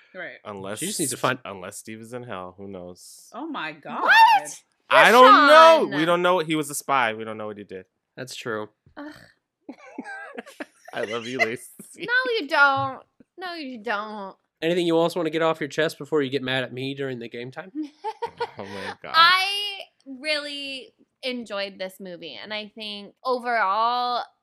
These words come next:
Speaker 4: it's an, it's a superhero movie, it's an action movie. Just go to have a good time. That's what it's being made for. And I think the overall message of greed is bad, choose others over yourself.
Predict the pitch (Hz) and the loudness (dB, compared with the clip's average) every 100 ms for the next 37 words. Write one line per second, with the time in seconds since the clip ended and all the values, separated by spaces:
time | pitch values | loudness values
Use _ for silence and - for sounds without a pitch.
0 | _ _ _ _ _ 240 247 - 220 208 | _ _ _ _ _ -10 -8 -8 -10 -10
1 | _ - 233 220 214 247 240 240 247 233 | _ -18 -14 -14 -14 -14 -10 -8 -6 -6
2 | 214 220 233 226 - 214 196 202 233 247 | -8 -14 -14 -14 -14 -14 -8 -8 -8 -12
3 | 220 214 208 220 220 214 - 349 320 - | -14 -14 -16 -14 -14 -14 -14 -14 -14 -8
4 | 254 262 254 226 233 226 202 196 190 190 | -6 -6 -6 -8 -8 -12 -14 -10 -8 -8
5 | 135 - 190 _ 262 277 277 262 302 294 | -10 -18 -20 _ -2 -2 -6 -8 -6 -6
6 | - 247 233 _ 254 254 226 196 185 185 | -12 -14 -14 _ -12 -10 -10 -10 -12 -14
7 | - 127 113 - 262 269 269 269 - 294 | -14 -12 -12 -10 -8 -6 -6 -10 -14 -12
8 | 294 285 269 _ - 247 208 254 247 262 | -12 -14 -20 _ -8 -4 -2 -2 -4 -4
9 | 254 247 240 220 220 214 214 208 202 - | -4 -2 -2 0 0 -2 -2 -4 -8 -12
10 | _ _ _ - 214 214 208 214 233 208 | _ _ _ -20 -12 -8 -8 -8 -8 -6
11 | 190 - - 302 - 180 175 175 _ _ | -8 -16 -12 -8 -8 -8 -12 -16 _ _
12 | _ 190 185 202 226 208 196 175 185 185 | _ -20 -16 -14 -12 -12 -8 -4 -2 -2
13 | 190 - _ - 269 254 247 226 - - | -6 -14 _ -10 -6 -6 -8 -10 -16 -20
14 | _ _ 226 226 220 214 208 185 190 180 | _ _ -4 -2 -4 -6 -8 -10 -10 -12
15 | 175 - 247 226 214 | -12 -6 -2 -2 -4